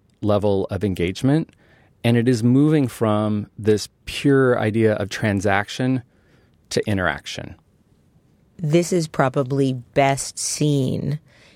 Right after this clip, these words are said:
Speaker 2: in the work you're currently doing now as the Chief Creative Officer of Target. In two thousand and thirteen, you joined Target, and you joined at a somewhat difficult time. Um, there were a number of issues that seemed to be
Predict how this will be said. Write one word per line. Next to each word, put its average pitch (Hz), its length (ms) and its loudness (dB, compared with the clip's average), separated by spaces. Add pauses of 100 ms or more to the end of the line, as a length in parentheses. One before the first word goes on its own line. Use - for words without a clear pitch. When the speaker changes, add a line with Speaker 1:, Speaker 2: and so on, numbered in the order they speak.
(220)
Speaker 2:
in 143 220 2
the 139 80 2
work 131 280 2
you're 135 100 0
currently 131 400 0
doing 123 380 0
now 123 680 0 (360)
as 131 220 -2
the 131 120 -2
Chief - 280 -4
Creative 123 440 0
Officer 120 720 -4
of 131 200 -6
Target. - 720 -6 (500)
In 151 120 0
two 147 160 2
thousand 139 360 0
and 143 120 0
thirteen, 131 460 0
you 131 140 -2
joined 143 580 0
Target, 117 500 -2
and 196 140 4
you 214 80 2
joined 254 380 0
at 185 120 2
a 151 120 0
somewhat 175 720 -2 (220)
difficult 147 480 -2
time. 123 560 -2 (420)
Um, 147 200 0
there 147 100 2
were 139 100 0
a 139 40 0
number 160 340 2
of 135 140 0
issues 127 420 -4
that 139 220 -2
seemed 139 400 0
to 139 120 -2
be 131 440 0